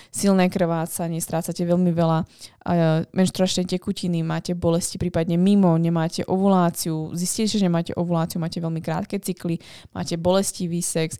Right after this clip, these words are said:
a prípadne ďalšie znaky, ktoré vás, e, ktoré vás sprevádzajú, alebo niektorý z týchto znakov a vlastne ho poprosíte, aby vás poslal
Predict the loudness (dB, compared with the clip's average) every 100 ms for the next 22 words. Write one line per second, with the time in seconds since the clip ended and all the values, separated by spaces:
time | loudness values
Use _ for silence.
0 | -16 -20 -10 -2 0 2 2 6 6 4
1 | 2 0 0 -2 0 2 2 0 -2 0
2 | 0 0 -2 0 -2 0 4 4 4 4
3 | 4 2 0 -2 -4 -4 -4 -2 0 -2
4 | 0 0 0 -2 0 -2 0 0 0 -2
5 | -2 -4 -2 -2 -2 0 0 2 -2 -4
6 | -4 -4 -2 -2 0 0